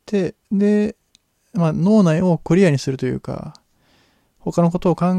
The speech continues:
えなくて済むような状態にしてから、まあ、取り組む。そういうことをすると、まあ、今目の前のことに集中できて結構いいなと思って、まあ、仕組みを大きく変えていくっていうのは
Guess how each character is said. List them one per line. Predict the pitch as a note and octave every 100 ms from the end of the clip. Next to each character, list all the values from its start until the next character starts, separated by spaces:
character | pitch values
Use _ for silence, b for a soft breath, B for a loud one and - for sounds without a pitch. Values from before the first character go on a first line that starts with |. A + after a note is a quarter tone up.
| F3+ F3+
え | F3+ F3
な | F#3
く |
て | - -
済 | D#3+
む | D#3+
よ | E3
う | E3
な | D3+
状 | D#3 D#3+
態 | E3 E3
に | F#3+ F3 - - _ _ _ _ _ _ _ _
し | D#3+
て | - F3+
か | F#3+
ら、 | G#3+ F#3 - _ - -
ま | D#3+
あ、 |
取 | D3 C#3
り |
組 | - D3
む。 |
そ | - F#3
う |
い |
う |
こ | F3
と | E3+
を | C#3
す | D3
る | D3+
と、 | - E3+ - _ _ B B B B B B _
ま | G#3
あ、 |
今 | F#3 F3+ F3+
目 | E3+ E3+
の | F#3
前 | G3+
の | D#3
こ | C#3+
と |
に | C3+
集 | - C#3+
中 | C#3+ C#3+
で | C#3+
き | -
て | _ -
結 | -
構 | C3+
い |
い | C3+
な | C3+
と | C3
思 | C3+
っ | C3+ -
て、 | - C#3 C#3 D3 - b b b - _ _ _ b b b b b b b b _ _ _ _ _ _ _ _
ま | E3
あ、 | C#3+
仕 | -
組 | A#3 A3+
み |
を | G#3
大 |
き | G#3
く | - -
変 | D#3+
え |
て | D3+ D#3+
い |
く | D3+ D#3 D#3
っ | D3+
て | -
い | C3+
う |
の | C3+
は | C#3 C3+